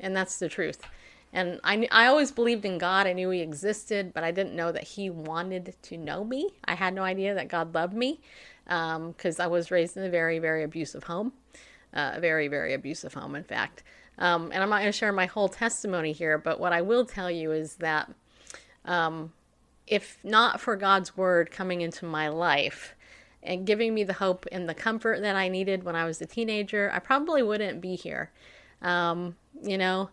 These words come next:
And I quickly came to see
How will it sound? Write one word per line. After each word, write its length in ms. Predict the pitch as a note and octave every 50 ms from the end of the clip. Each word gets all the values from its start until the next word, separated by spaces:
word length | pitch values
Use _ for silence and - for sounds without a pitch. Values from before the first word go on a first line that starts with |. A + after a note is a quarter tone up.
| - - - - - - _ _ _ -
And 520 | - G#3 G3+ G3+ G3 F#3+ F#3+ G3 F#3+ - - _ _ _ _ _ -
I 300 | G3+ G#3 G3+ G3+ G3+ F#3+
quickly 960 | - - - - D4 D4 - - - D4+ D#4 D4+ D4 C#4+ C#4+ C4+ B3+ C4 - - _ _ _ _
came 580 | - - - - A3 A3 A3+ A3 G#3+ A3 G#3+ G3+
to 200 | - - A3 G3+
see 720 | - - - - A#3+ A3+ G#3 F3+ D#3+ D3+ D3+ D3+ D3+